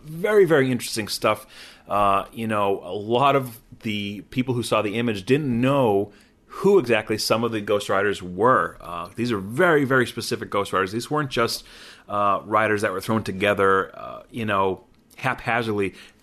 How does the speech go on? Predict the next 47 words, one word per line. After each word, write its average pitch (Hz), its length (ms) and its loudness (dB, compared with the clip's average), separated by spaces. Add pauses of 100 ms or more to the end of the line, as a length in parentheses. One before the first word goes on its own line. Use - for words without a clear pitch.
These 185 300 0
were 147 100 -4
characters 123 440 -2
that 101 120 -2
have 98 120 -6
had, 101 460 -2
uh, 90 420 -6
fairly 190 520 0
significant 113 600 -4
runs 104 360 0
over 95 260 -6
the 95 120 -8
years. 95 420 -6 (440)
Uh, 95 440 -2
so 101 580 2 (100)
it's 101 220 -8
very, 113 260 2
very 110 140 2
cool 104 220 -6
to 95 120 -12
see 95 280 -4
them 92 200 -2
brought 90 320 -4
back. 87 360 -4
Let's - 160 -8
hope 110 240 -2
it's - 120 -8
not 95 200 -4
something 98 340 -6
just 92 160 -8
like 95 100 -8
a 85 60 -8
throwaway 98 560 2
thing, 95 360 -4 (340)
but 95 120 2
a 95 60 2
really 117 320 4
big 107 160 0
celebration 101 560 -2
of 90 460 -10
the 92 80 -14
Ghost 127 340 2
Rider, 117 400 0
Johnny 104 300 -2
Blaze, 98 360 -2
Danny 98 220 -4
Ketch, - 420 -6